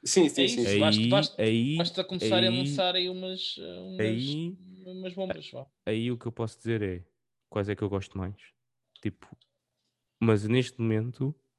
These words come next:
Speaker 3: os únicos que estão na, na Xbox ainda não são suficientes
Speaker 2: Eu
Speaker 3: para tu fazeres essa tipo de transição, estás a perceber? É isso que eu estou a dizer.
Speaker 1: Certo. Sim, sim,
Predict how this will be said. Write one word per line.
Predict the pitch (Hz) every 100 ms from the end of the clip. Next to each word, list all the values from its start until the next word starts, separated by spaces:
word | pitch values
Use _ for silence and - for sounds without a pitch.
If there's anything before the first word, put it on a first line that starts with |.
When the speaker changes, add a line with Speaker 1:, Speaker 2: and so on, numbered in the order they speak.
| _ _ _ _ _ _ _ _
Speaker 3:
os | - 104 101
únicos | 127 123 117
que | -
estão | - 110
na, | 104 98 95 104
na | 110 101
Xbox | - 98 98 113 113
ainda | 113 117
não | 113 107
são | - 110
suficientes | - - - 117 113
Speaker 2:
Eu | 120
Speaker 3:
para |
tu | 117 113
fazeres | - 120 113 113
essa | 113 113
tipo | 110 -
de |
transição, | 110 110 107 - 98
estás | 98 95
a | 95
perceber? | - 95 98
É |
isso | 98
que | -
eu |
estou | 139
a | 139
dizer. | - 107
Speaker 1:
Certo. | 98 214 - -
Sim, | - 214 185
sim, | - 339